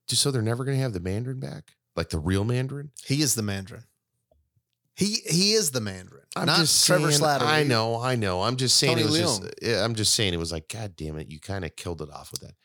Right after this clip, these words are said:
Speaker 1: But having him back in there, dude, was genius.
Speaker 2: Well, did you watch
Speaker 1: Ben
Speaker 2: the
Speaker 1: Kingsley.
Speaker 2: one shot?
Speaker 1: Of what?
Speaker 2: Of All Hail the King.
Speaker 1: Yeah, yeah.
Speaker 2: On Disney Plus.
Speaker 1: Yeah, yeah, yeah.
Speaker 2: So, I mean, they,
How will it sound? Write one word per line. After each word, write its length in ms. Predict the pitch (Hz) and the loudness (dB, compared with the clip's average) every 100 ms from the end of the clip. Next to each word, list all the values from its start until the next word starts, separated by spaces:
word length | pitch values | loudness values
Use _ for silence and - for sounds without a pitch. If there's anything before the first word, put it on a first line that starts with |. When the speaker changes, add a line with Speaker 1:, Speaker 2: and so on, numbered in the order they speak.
| _ _ - _ _ _ _ _ _ _ - | _ _ -20 _ _ _ _ _ _ _ -4
Speaker 1:
But 100 | 107 | -2
having 320 | 127 180 170 | 2 2 4
him 120 | 131 | 2
back 280 | 123 123 117 | 2 0 0
in 120 | 123 | 0
there, 160 | 123 117 | 0 0
dude, 280 | 127 123 - _ _ _ | 0 -4 -8 _ _ _
was 220 | - 104 78 | -2 0 0
genius. 640 | 95 104 80 71 - - _ _ _ _ _ - | 0 -2 -4 -10 -14 -16 _ _ _ _ _ 0
Speaker 2:
Well, 240 | 170 151 - | 0 0 -4
did 220 | 131 117 | -2 2
you 100 | 120 | 0
watch 220 | 117 104 113 | 0 0 2
Speaker 1:
Ben 80 | 95 | 0
Speaker 2:
the 40 | |
Speaker 1:
Kingsley. 200 | - 101 | 0 0
Speaker 2:
one 140 | 110 117 | 0 0
shot? 360 | 135 156 214 _ _ _ _ _ _ - | -2 -4 -8 _ _ _ _ _ _ -6
Speaker 1:
Of 140 | 95 87 | -4 -2
what? 280 | 90 80 - _ _ _ _ _ | -4 -4 -12 _ _ _ _ _
Speaker 2:
Of 260 | 117 107 101 | -4 -2 -4
All 200 | 107 110 | -4 -2
Hail 240 | 113 113 110 | 0 0 -2
the 140 | 107 | -6
King. 400 | - 180 127 - _ _ - | -6 -6 -6 -12 _ _ -2
Speaker 1:
Yeah, 300 | 123 - - _ - | 0 0 -8 _ -10
yeah. 180 | 82 78 - _ | -8 -8 -16 _
Speaker 2:
On 240 | 120 120 113 | 0 0 0
Disney 300 | 123 117 110 | 0 0 2
Plus. 100 | 107 | 4
Speaker 1:
Yeah, 140 | 90 76 | 4 2
yeah, 40 | 73 - _ - | -4 -12 _ -12
yeah. 40 | 82 | 2
Speaker 2:
So, 180 | - - | 4 4
I 80 | 202 | 4
mean, 220 | 233 202 165 160 | 2 0 0 2
they, 200 | 175 | 2